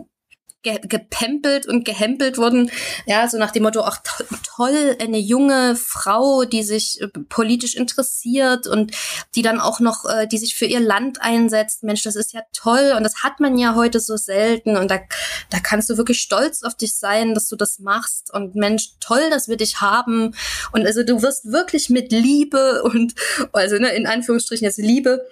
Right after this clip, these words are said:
überschüttet und es tut natürlich auch am Anfang erstmal gut, ne? Ich muss dazu auch selber sagen, ich zum Beispiel vorher, ähm, oder ich,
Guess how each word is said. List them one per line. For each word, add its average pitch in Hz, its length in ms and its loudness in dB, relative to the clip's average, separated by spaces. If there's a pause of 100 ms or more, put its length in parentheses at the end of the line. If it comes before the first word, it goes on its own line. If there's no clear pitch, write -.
(220)
überschüttet 262 1000 -2
und 240 160 2
es - 160 -6
tut 359 260 -2
natürlich 294 420 0
auch 269 140 -2
am 240 140 2
Anfang 262 480 -2
erstmal 240 420 0
gut, 285 260 2
ne? 208 160 2
Ich 202 120 0
muss 254 120 2
dazu 254 260 -2
auch 214 80 -2
selber 254 320 0
sagen, 233 360 -2 (640)
ich - 140 -12
zum 226 140 -4
Beispiel 233 240 -2
vorher, 277 480 2 (400)
ähm, 226 480 2 (100)
oder 175 180 2
ich, - 140 -4